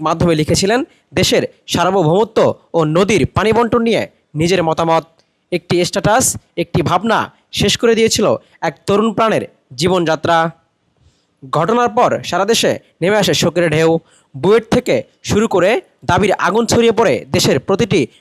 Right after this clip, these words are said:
বিশ্ববিদ্যালয় ও রাস্তায়। ন্যায় বিচার চাই, এই স্লোগানে এক হয় শিক্ষার্থী, সমাজ, জেগে ওঠে গোটা দেশ। আবরার হয়ে ওঠেন অন্যায়ের বিরুদ্ধে প্রতিবাদের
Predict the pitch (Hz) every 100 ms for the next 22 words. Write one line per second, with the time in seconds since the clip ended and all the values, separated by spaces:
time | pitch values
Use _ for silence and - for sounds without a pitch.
0 | _ 143 185 - 220 214 202 139 147 147
1 | - 170 160 165 _ _ _ - 175 190
2 | 180 233 214 202 180 254 - _ - 180
3 | - 208 226 208 110 - _ 156 190 208
4 | 196 110 - - - 214 - 240 - 269
5 | - _ 175 185 208 139 - - - 139
6 | 185 220 180 139 160 160 165 160 - -
7 | _ - - 175 208 185 131 185 208 202
8 | 170 - _ - 165 208 214 220 196 147
9 | - _ - 180 196 175 165